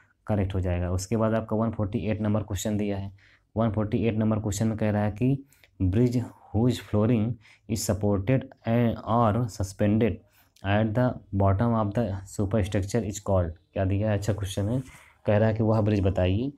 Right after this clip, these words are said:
whose flooring, जिसकी जो फर्श होती है, is क्या होती है, सपोर्टेड होती है और सस्पेंडेड होती है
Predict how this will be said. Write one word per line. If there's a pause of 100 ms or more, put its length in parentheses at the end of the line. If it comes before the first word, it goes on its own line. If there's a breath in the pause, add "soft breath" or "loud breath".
(360 loud breath)
whose
flooring,
जिसकी
जो
फर्श
होती
है,
is
क्या
होती
है,
सपोर्टेड
होती
है (340 loud breath)
और
सस्पेंडेड
होती
है